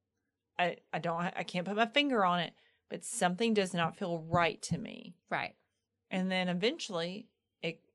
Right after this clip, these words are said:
Speaker 1: you know, we figured out what it
Speaker 2: Right.
Speaker 1: was.
Speaker 2: I would say I have a pretty high record about trusting my gut.
Speaker 1: Mm-hmm. It's there for a reason.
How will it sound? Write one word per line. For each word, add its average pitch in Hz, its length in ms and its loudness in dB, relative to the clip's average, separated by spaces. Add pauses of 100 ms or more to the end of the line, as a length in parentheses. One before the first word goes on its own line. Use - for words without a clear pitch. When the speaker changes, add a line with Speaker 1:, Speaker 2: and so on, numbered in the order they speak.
(120)
Speaker 1:
you 165 140 -4
know, 156 140 -2
we 175 120 0
figured 165 340 -2
out 165 140 4
what 165 140 2
it 160 40 2
Speaker 2:
Right. - 80 -6
Speaker 1:
was. 196 880 2 (260)
Speaker 2:
I 180 80 0
would 180 100 -2
say 170 520 2
I 160 140 2
have 175 140 -2
a 160 60 -6
pretty 180 240 -6
high 165 140 2
record 156 360 -2
about 151 280 -6
trusting 147 260 -8
my 143 80 -4
gut. - 260 -8 (180)
Speaker 1:
Mm-hmm. 220 200 0 (720)
It's 220 160 -8
there 285 180 6
for 175 160 2
a 165 40 4
reason. 156 460 -4